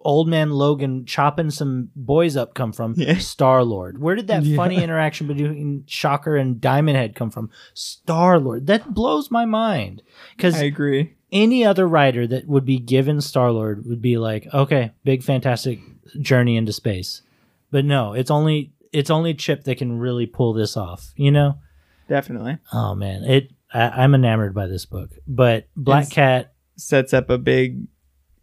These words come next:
Speaker 2: uh, heist of Javelin's,
Speaker 1: Yeah.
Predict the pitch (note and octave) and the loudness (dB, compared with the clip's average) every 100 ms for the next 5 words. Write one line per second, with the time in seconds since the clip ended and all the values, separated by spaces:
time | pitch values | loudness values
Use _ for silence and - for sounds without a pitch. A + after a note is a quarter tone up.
0 | - C3 C#3 C3 B2+ B2+ - - B2 A2+ | -8 -8 -2 0 0 -2 -6 -2 0 0
1 | A#2 C#3+ - C#3+ C#3+ D#3+ D#3 F#2 A#2+ B2 | -4 -10 -16 -4 2 2 2 -2 -4 -4
2 | B2+ C3 G#2 F2 | -2 0 0 -4